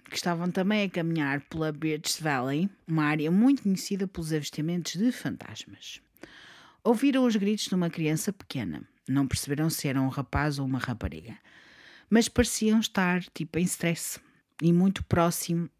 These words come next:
delas. Instantaneamente começaram a correr em direção ao barulho. Não conseguiam encontrar a criança em lado nenhum. Por isso, pararam para recuperar o fôlego. Eis não quando a mãe vira-se e vê uma miúda de pé,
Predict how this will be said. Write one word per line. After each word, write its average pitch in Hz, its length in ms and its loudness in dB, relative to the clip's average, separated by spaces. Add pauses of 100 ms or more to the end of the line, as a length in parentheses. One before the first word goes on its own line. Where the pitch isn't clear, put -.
(140)
delas. 98 580 -6 (840)
Instantaneamente 233 720 6
começaram 190 380 4
a 165 40 0
correr 190 260 2
em 185 120 4
direção 185 400 4
ao 196 80 4
barulho. 185 320 2 (200)
Não 170 220 6
conseguiam 151 420 2
encontrar 160 420 4
a 160 80 2
criança 160 360 2
em - 20 2
lado 160 220 4
nenhum. 160 320 4 (160)
Por 220 160 4
isso, 180 320 0 (460)
pararam 220 400 6
para 220 160 4
recuperar 196 580 2
o 214 60 2
fôlego. 143 360 0 (1080)
Eis 415 240 4
não 208 180 6
quando 147 460 2 (180)
a 196 80 6
mãe 190 260 8
vira-se 196 560 2
e 226 100 8
vê 220 160 6
uma 277 180 8
miúda 156 380 4
de 165 100 -2
pé, 131 280 0